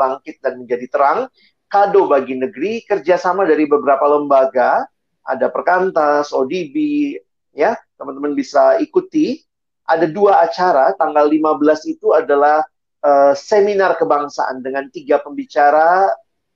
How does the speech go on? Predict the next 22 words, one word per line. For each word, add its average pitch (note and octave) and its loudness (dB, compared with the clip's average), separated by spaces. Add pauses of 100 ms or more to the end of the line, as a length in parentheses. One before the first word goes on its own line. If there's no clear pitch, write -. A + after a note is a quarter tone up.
Tracy D#3+ 0
Trinita, E3+ 0
Angelin D3+ 0
Chia, D#3 0
dan C3+ -2 (160)
Franz C#3+ -6
Meroga. C3+ 0 (400)
Dan F3 0
ada - 0
ibadah F3+ 0
syukur F#3 -2
bersama C#3 -2
pada C#3+ 0
tanggal C#3+ 2 (160)
enam D#3+ -2
belas C#3 0
Agustus. - -8
Ada C3+ -2
link, G3+ 0 (320)
teman-teman C#3+ 0
bisa, C3+ 2 (400)
eh, B2+ 2